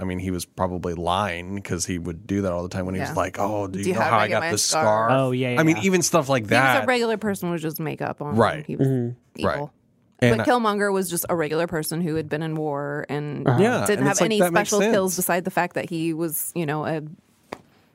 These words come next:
Speaker 2: souped-up soldier, I guess.
Speaker 3: Sure.
Speaker 1: And I think that that's my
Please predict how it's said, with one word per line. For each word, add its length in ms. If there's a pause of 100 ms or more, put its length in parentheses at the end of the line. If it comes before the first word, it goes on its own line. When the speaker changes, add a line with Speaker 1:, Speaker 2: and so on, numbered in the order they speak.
(600)
Speaker 2:
souped-up 420
soldier, 460 (160)
I 80
guess. 280
Speaker 3:
Sure. 380 (220)
Speaker 1:
And 100
I 80
think 200
that 120
that's 320 (600)
my 460